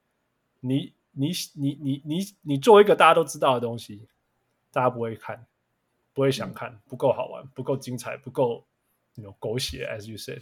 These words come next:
Speaker 1: 所以他们说他们就是要改这个，改这个，然后凸显一点怎么样，对比怎么样，摔冠-，冠军杯，熊二西啦，摔冠军杯。<laughs> 所以，好啦，大家如果，大家如果想要看那种 dramatic 一点，可以去看那个。那如果你要看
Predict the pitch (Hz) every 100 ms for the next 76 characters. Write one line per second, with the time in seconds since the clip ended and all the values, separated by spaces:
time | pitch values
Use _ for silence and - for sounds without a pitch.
0 | - 139 127 123 123 131 131 139 123 127
1 | 110 131 135 113 104 107 123 117 104 120
2 | 120 135 135 123 127 135 107 104 110 135
3 | 127 127 156 - 117 110 107 135 127 -
4 | - _ - - 180 185 196 - _ -
5 | 220 160 - 214 165 180 175 180 170 170
6 | - 147 196 175 - 170 165 143 165 180
7 | 180 170 151 170 151 147 131 131 175 -
8 | _ _ - - 370 - 311 311 - -
9 | - - - - 208 - _ 269 302 294
10 | 254 160 - 139 139 127 131 - _ _
11 | 135 139 139 196 220 214 202 233 233 226
12 | 220 160 - - 190 196 139 143 - 156
13 | 143 170 175 147 160 135 117 151 139 135
14 | 135 123 117 120 147 156 151 123 127 131
15 | 139 123